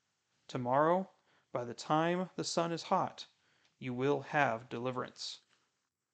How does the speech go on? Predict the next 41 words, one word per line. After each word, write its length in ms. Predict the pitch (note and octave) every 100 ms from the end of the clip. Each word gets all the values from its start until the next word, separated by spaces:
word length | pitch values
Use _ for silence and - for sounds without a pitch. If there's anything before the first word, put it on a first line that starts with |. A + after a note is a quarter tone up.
| _ _ _ _ _ _
So 180 | - B2
the 80 | B2
messengers 500 | B2+ C3+ F3+ F3+ G3
went 520 | C#3+ B2+ - - - _
and 200 | C3+ C3
told 300 | - C#3 C#3
the 80 | D3
men 260 | C3+ A#2+ B2
of 140 | B2+
Jabesh, 640 | C3+ C#3+ A2 G2+ - - _ _ _ C3
and 100 | A2+
they 100 | A2
were 100 | B2
glad. 460 | C3 A#2 G#2 G2 _ _ _ _ _ _ _ _ _ _ _ -
Then 140 | C3+
the 80 | E3+
men 180 | D#3+ D3
of 100 | B2+
Jabesh 460 | C3+ C3+ B2+ A#2
said, 360 | - A#2+ A#2 B2 _ _ _ _ _
"Tomorrow 440 | - C#3+ F#3 A#3 D#3+
we 140 | D3
will 140 | E3 E3+
come 240 | F3+ E3+
out 180 | D#3+ -
to 100 | C3+
you, 260 | A#2 F#2+ - _ _ _ _
and 160 | B2+ B2+
you 60 |
may 180 | D#3+ D#3
do 220 | C#3+ D#3
to 180 | D#3 D3
us 420 | C3+ C#3 - -
whatever 360 | B2 A#2+ C3 C#3
seems 400 | - B2+ B2+ B2+
good 220 | A#2+ A2+
to 120 | - A2
you." 220 | - - _ _ _ _ _ _ _ _ _ _ _ _ _ _
The 100 | C3
next 280 | B2+ C#3 -
morning 520 | D3+ A3+ D3 A#2 C3